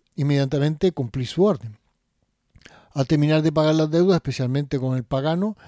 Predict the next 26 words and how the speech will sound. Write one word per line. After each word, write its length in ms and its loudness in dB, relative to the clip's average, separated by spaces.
fui 180 4
a 60 8
verle 300 4
y 20 4
le 80 2
informé. 500 -4
El 80 -6
profeta, 560 0
sallallahu 260 -2
alaihi 80 -2
wasallam, 320 -2
que 80 -6
se 120 -6
encontraba 380 -2
sentado 600 -2
en 140 -4
la 80 0
pequeña 360 -2
mezquita, 460 -2
me 100 -2
preguntó: 500 -6
"¿Ha 100 -4
quedado 420 0
algo?". 300 -6
"Sí, 260 2
profeta, 560 -4